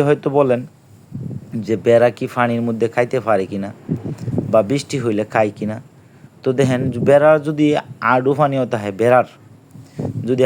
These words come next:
হাঁটু পানিও থাকে, সেক্ষেত্রেও কিন্তু বেড়া পানিতে নাইমে নাইমে খাইব। তো দেখেন, বৃষ্টি হয়েছিল আজকে সকালবেলা, এটা কিন্তু সকালবেলার ভিডিও। তো সকালবেলা বৃষ্টি হয়েছে, সেক্ষেত্রে কিন্তু এই বৃষ্টির পানির মধ্যে বাজ্যা লইছে, ওই জায়গায়ও কিন্তু খাইতেছে।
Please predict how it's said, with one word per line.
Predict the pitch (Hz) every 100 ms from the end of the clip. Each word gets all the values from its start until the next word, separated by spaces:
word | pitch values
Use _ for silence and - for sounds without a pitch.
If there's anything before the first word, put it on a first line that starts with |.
| 107
হাঁটু | 117 113 147
পানিও | 147 143 135 123
থাকে, | 113 107 - - - - -
সেক্ষেত্রেও | 165 151 123 113 120
কিন্তু | 123 120 117
বেড়া | 113 117
পানিতে | 120 110 113 117
নাইমে | 123 120
নাইমে | 107 98 95
খাইব। | 110 95 107 - - - - - - - -
তো | - 120
দেখেন, | 120 120 123
বৃষ্টি | 143 - 143
হয়েছিল | 107 110 113
আজকে | - 110
সকালবেলা, | 123 117 98 98 101
এটা | - 107
কিন্তু | 110 -
সকালবেলার | 135 131 104 104 104
ভিডিও। | 113 104 104 - - - - - - -
তো | 127 147
সকালবেলা | 160 143 123 127 135
বৃষ্টি | 147 - 143
হয়েছে, | 110 110 143 - - - - -
সেক্ষেত্রে | - 160 147 104 110 117
কিন্তু | 117 131 135 - - - -
এই | 120
বৃষ্টির | 127 143 139 123
পানির | 123 117 117
মধ্যে | 120 123
বাজ্যা | 131 123 110
লইছে, | 110 131 131
ওই | 139
জায়গায়ও | 127 110 104 104
কিন্তু | 104 104
খাইতেছে। | 110 110 107